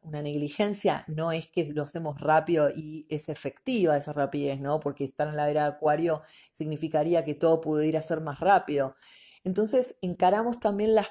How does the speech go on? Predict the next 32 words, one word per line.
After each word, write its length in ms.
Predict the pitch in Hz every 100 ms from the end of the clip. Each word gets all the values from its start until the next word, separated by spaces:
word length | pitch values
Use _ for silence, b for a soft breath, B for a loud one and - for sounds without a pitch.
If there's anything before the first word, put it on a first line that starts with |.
| -
pasiones 840 | 165 - - 233 196 185 196 226 b b b _
con 360 | 175 170 208 208
una, 580 | 190 185 180 165 151 - _
una 220 | 180 180 175
cosa 340 | 180 214 170
de, 400 | 156 165 175 170
eh, 220 | 170 160 151
que 100 | 165
no 120 | 180
tengan 260 | 220 220 175
mucha 240 | 180 220
continuidad, 800 | 175 156 156 147 180 311 233 170
porque 440 | 156 151 147 147 -
hay 160 | 170
tanta 340 | 180 226 254 262
información 640 | 233 214 202 208 - 220
circulando 640 | 220 196 220 254 269 208 165
y 80 |
con 160 | 156 156
la 80 | 147
analogía 720 | 147 151 151 - 220 226 208
que 80 | 160
representa 960 | 156 147 151 - 185 185 190 165 147 -
tanta 520 | 151 160 180 175 165
luz 360 | 175 196 196 175
en 100 | 156
los 140 | 143
celulares, 580 | 151 147 160 175 170 160
en 100 | 151
los 140 | 143
dispositivos 520 | 147 - 151 - 165 165
electrónicos 800 | 151 - 208 208 208 208 220